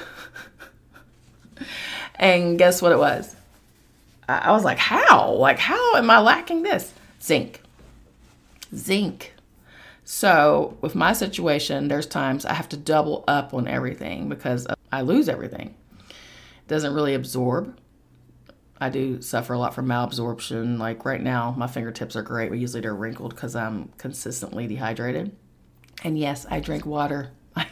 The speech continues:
<laughs> I keep that thing on me. I just have to double up. I have to, you know, do more. Because again, I don't have an intestines that can break down and do the things that your body was supposed to do. I just don't have it, so.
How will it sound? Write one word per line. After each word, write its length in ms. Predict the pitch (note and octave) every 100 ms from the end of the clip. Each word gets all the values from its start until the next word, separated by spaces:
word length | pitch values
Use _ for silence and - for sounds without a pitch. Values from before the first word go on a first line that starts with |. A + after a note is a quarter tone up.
| -
<laughs> 520 | _ B3+ D4+ C#4 -
I 120 | D3+
keep 220 | D3+ D#3
that 180 | D#3+ D#3
thing 220 | D#3+ D#3
on 120 | D#3+ D3+
me. 80 |
I 20 | C3+
just 200 | - A3
have 140 | F#3
to 80 | E3
double 500 | - D#3 C#3+ F#3 F#3
up. 240 | C#3+ D#3
I 80 | E3+
have 280 | D3 D3+ D3+
to, 720 | - D#3+ D3 C#3 C#3 C#3 - - _ _ _ _ _ _ _ _
you 120 | E3+ D3+
know, 220 | C#3+ C#3+
do 320 | - F3 F#3
more. 540 | E3 D3 C#3 - - _ _ _ _ _ _
Because 300 | D3+ D#3+ D3+
again, 260 | C3 E3+ C3
I 80 | B2+
don't 220 | C#3 A#2+
have 180 | C#3 C3+
an 80 | B2+
intestines 800 | B2 - E3 D#3+ D3 C#3 - -
that 220 | C3+ B2
can 160 | B2+
break 360 | B2 B2+ B2+ B2
down 600 | C3 B2 B2 B2 B2 A#2+
and 220 | A#2+ A#2
do 160 | B2 B2
the 80 | B2
things 320 | B2+ A#2+ B2
that 180 | A2+ A#2
your 80 | B2+
body 300 | A#2 A2+ G#2+
was 200 | G2+ B2+
supposed 380 | - - -
to 80 | -
do. 80 | -
I 60 | B2
just 160 | B2
don't 160 | - B2
have 220 | A#2 -
it, 120 | -
so. 280 | - - -